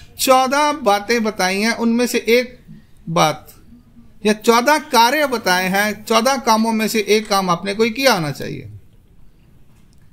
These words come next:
तो आपको प्रेम मिलेगा। तो कह रहे हैं जैसे बाईसा माता ने उनमें से एक कार्य किया हुआ था, सेवा की हुई थी।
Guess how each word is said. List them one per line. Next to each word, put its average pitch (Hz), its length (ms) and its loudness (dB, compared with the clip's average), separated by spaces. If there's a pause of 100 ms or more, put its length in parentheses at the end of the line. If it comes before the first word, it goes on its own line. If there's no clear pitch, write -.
(140)
तो 277 60 2
आपको 240 320 2
प्रेम 196 260 -2
मिलेगा। 185 560 -2 (420)
तो 240 80 -2
कह 233 220 2
रहे 247 120 0
हैं 262 200 -2
जैसे 240 220 0
बाईसा 208 340 0
माता 226 300 0
ने 233 80 0
उनमें 233 180 0
से 226 140 0
एक 220 100 -4
कार्य 220 220 0
किया 220 220 0
हुआ 135 180 -2
था, 92 300 -14 (2500)
सेवा 226 300 2
की 175 180 -6
हुई 139 140 -4
थी। 110 300 -10